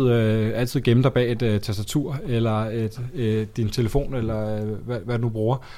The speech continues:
Men faktisk nogle gange, i stedet for at sige, "Jeg ringer lige", øh, det kan både være til en klient, hvor nogen siger, "Jeg kunne godt skrive til vedkommende", men igen, det, det er ikke, fordi der er noget bestemt rådgivning, men "Jeg ringer bare, for jeg skal lige have en bedre forståelse af det", og det er altid en god ting.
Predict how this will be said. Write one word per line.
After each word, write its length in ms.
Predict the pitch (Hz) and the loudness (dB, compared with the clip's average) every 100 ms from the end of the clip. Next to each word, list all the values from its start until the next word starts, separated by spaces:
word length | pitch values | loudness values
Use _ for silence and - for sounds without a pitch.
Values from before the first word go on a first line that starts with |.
| - - | -18 -8
Men 100 | 120 | -2
faktisk 220 | 110 143 151 | 4 4 6
nogle 140 | 151 131 | 4 4
gange, 120 | 139 | 4
i 40 | |
stedet 180 | 139 135 | 2 0
for 60 | 123 | 2
at 40 | |
sige, 240 | 123 117 - 139 | 0 0 0 0
"Jeg 140 | 113 | 2
ringer 220 | 113 135 | 4 4
lige", 300 | 131 120 127 127 - - | 4 4 4 0 -10 -4
øh, 60 | 123 | 0
det 60 | 127 | 2
kan 120 | 131 | 4
både 140 | 120 | 6
være 80 | 113 | 4
til 120 | 110 | 2
en 60 | 101 | 0
klient, 380 | 117 156 - - | 2 2 0 -8
hvor 140 | 127 | -2
nogen 140 | 117 113 | 0 0
siger, 140 | 113 - - - - | -2 -4 -14 -12 -8
"Jeg 80 | |
kunne 140 | - 139 | -6 2
godt 160 | 139 | 2
skrive 280 | - 131 135 | 2 2 2
til 140 | 139 113 | 2 0
vedkommende", 440 | 117 135 110 117 | 0 -2 -4 -4
men 100 | 113 | 0
igen, 180 | 113 113 | 0 0
det, 160 | 110 - | -4 -4
det 60 | 123 | -2
er 40 | |
ikke, 100 | 120 | 0
fordi 140 | 131 113 | 0 2
der 100 | 107 | 2
er 260 | 98 92 87 - | 2 0 -4 -8
noget 200 | 131 107 | -8 -8
bestemt 280 | - 117 110 | -6 -8 -2
rådgivning, 500 | 117 139 143 135 127 | -2 2 2 2 2
men 180 | 110 107 - - - | 0 -2 -6 -12 -10
"Jeg 140 | 98 87 | -8 -4
ringer 180 | 98 107 | -2 -2
bare, 200 | 87 92 | -4 -4
for 60 | |
jeg 80 | 107 | -4
skal 100 | - | 0
lige 80 | 120 | 0
have 80 | 104 | 0
en 40 | |
bedre 200 | 90 110 | 0 -2
forståelse 420 | 107 107 117 107 98 | -2 -8 -10 -8 -8
af 60 | |
det", 80 | 107 | -8
og 80 | 104 | -6
det 80 | 135 | -6
er 160 | - | -4
altid 280 | 135 - 113 | -4 -4 -6
en 60 | 110 | -8
god 180 | 110 - | -10 -10
ting. 180 | 107 | -12